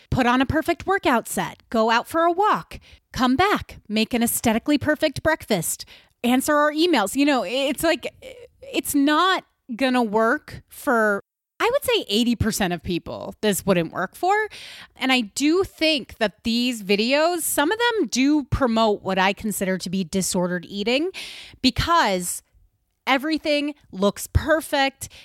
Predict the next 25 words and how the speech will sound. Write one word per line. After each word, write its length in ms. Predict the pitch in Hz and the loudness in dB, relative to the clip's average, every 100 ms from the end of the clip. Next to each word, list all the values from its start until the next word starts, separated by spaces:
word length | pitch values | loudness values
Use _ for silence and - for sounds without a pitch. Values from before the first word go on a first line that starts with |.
| _ | _
There 520 | 185 180 220 220 208 - | -10 0 2 4 2 2
are, 420 | 208 202 196 190 | 2 4 2 0
you 140 | 220 226 | -2 0
know, 300 | 202 180 165 | 2 0 -2
very, 480 | 196 220 208 196 190 | 0 2 2 0 -2
um, 440 | 202 190 170 139 104 | 0 0 0 -6 -6
trendy, 1120 | - - - 339 330 330 320 311 302 294 285 285 | -4 -4 -4 0 0 0 0 2 2 2 0 -4
healthy 1080 | - - - 294 294 269 - 277 262 254 254 | -4 -4 -2 0 0 -2 -2 0 2 2 0
looking 600 | 247 247 240 247 226 247 | 0 -2 0 -2 0 0
meals 440 | 277 277 262 254 | 2 2 0 0
such 240 | - 208 220 | -2 -4 -4
as 140 | 196 - | -4 -2
avocado 920 | 214 202 - - - 302 302 269 240 | 0 -2 -6 -6 0 2 4 4 2
toast 880 | - - 226 208 196 175 175 - - | 0 0 4 4 4 0 -2 -4 0
and 380 | 202 185 180 - - - - - - _ _ - | 0 0 -4 -10 -18 -18 -20 -20 -20 _ _ -4
elaborate 1080 | 247 220 233 254 277 320 330 277 233 202 | -2 0 0 0 2 2 0 0 -2 -2
salads. 840 | - 254 220 226 254 226 165 147 175 | -4 -2 0 0 0 0 -2 -6 -6
I 120 | 214 | -2
mean, 200 | 208 180 | -2 -2
elaborate 1120 | 170 185 196 180 170 220 247 220 214 202 196 | -4 -4 -2 -2 -2 0 2 2 2 0 -2
salads 720 | - 202 180 175 180 - - - - - | -2 0 0 -4 -8 -10 -12 -14 -20 -10
and 160 | 226 226 | -2 -2
acai 720 | 226 247 - 190 208 254 277 | 0 0 0 -2 0 0 0
bowls 500 | 214 190 180 180 180 | 2 0 0 -4 -2
and, 240 | 214 190 | 0 -2